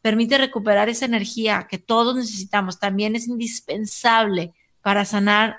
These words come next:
nuestro cuerpo y estos buenos hábitos nos van a ayudar a que todo funcione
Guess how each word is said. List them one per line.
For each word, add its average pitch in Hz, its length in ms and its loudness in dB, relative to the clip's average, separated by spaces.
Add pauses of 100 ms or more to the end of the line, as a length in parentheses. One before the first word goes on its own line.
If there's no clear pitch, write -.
nuestro 202 420 -4
cuerpo 220 480 4 (300)
y 220 100 2
estos 226 300 -2
buenos 233 340 2
hábitos 220 520 -2 (100)
nos 190 160 -6
van 196 140 0
a 208 40 0
ayudar 185 340 2
a 202 160 -2
que 180 120 -12
todo 208 400 -4
funcione 190 600 -4